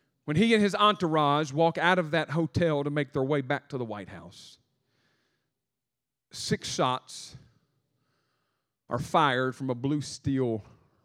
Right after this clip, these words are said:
revolver. Holding that revolver is a deranged, psychotic, sick individual by the name of John Hinckley Junior. One of those bullets hits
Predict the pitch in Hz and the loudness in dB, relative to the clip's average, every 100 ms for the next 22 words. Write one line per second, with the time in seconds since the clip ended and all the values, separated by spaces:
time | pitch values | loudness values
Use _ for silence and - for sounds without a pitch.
0 | - 113 98 87 73 64 - - _ _ | -10 -8 -6 -8 -12 -20 -20 -20 _ _
1 | _ _ _ _ _ _ _ _ _ _ | _ _ _ _ _ _ _ _ _ _
2 | _ _ _ _ _ _ - 180 175 147 | _ _ _ _ _ _ 0 2 2 2
3 | 147 143 135 139 143 143 147 139 123 123 | -2 -2 -2 0 2 2 0 0 -2 -2
4 | 123 131 147 147 147 143 - - - 127 | -2 0 -2 -4 -6 -8 -12 -14 -8 -8
5 | 123 - 147 139 135 - - _ _ _ | -8 -8 -6 -4 -6 -14 -20 _ _ _
6 | _ _ _ _ - - 165 - 135 123 | _ _ _ _ -16 -6 -4 -2 -4 -2
7 | 123 127 117 120 117 120 107 123 123 117 | -2 0 0 -2 -2 -4 -6 -4 -4 -4
8 | 95 143 131 131 107 98 - - _ _ | -4 -2 0 0 0 -2 -10 -20 _ _
9 | 104 98 85 69 67 _ _ _ _ _ | -12 -8 -8 -10 -16 _ _ _ _ _
10 | _ _ _ _ - _ _ _ _ _ | _ _ _ _ -20 _ _ _ _ _
11 | _ _ _ _ _ _ _ _ _ _ | _ _ _ _ _ _ _ _ _ _
12 | _ _ - 190 165 143 127 156 147 - | _ _ -4 0 2 2 4 4 2 0
13 | 147 151 - - - | -2 -2 -4 -12 -12